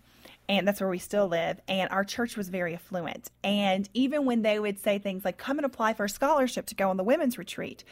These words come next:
come up to the front and sign our book and sign the application for the scholarship." And I remember thinking, "I really wanna go on the women's retreat." But I just felt just really a shame for everyone in the church to look at me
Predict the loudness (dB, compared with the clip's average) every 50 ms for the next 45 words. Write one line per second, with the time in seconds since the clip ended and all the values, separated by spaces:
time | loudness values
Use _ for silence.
0 | -20 -20 -20 -18 -8 -4 0 2 4 2 2 2 -2 -4 -2 -2 -4 -4 -4 -2
1 | 2 2 2 2 0 -2 -6 -14 -14 -6 -4 -4 -2 0 0 2 2 4 4 4
2 | 2 4 6 6 6 6 4 0 -2 0 2 2 2 2 2 0 0 -2 -2 -4
3 | -4 -2 -2 -2 -2 -4 -6 -6 -8 -12 -10 -4 0 2 2 2 2 0 -2 -4
4 | -4 -4 -4 -2 0 2 2 4 4 4 2 2 0 -2 -4 -4 -4 -6 -6 -4
5 | -4 -4 -4 -4 -4 -4 -2 -2 0 -2 -2 -2 -4 -6 -4 -4 -4 -4 -2 -4
6 | -6 -6 -8 -8 -8 -10 -10 -12 -12 -12 -12 -10 -10 -10 -12 -12 _ -20 -20 -20
7 | -20 -20 _ _ _ 0 2 2 2 2 2 0 0 -4 -10 -6 -2 2 2 4
8 | 2 2 -2 -12 -20 -20 -20 -20 -20 -20 -20 -10 -4 -2 -2 -2 -2 -6 -6 -2
9 | 2 2 2 2 0 -2 -4 -4 -2 0 0 2 2 0 -2 -4 -6 -4 0 2
10 | 4 4 4 4 4 4 4 2 2 0 -4 -4 -4 -4 -4 -4 -6 -8 -4 -2
11 | -2 -2 -2 -2 -2 -2 -4 -4 -6 -6 -8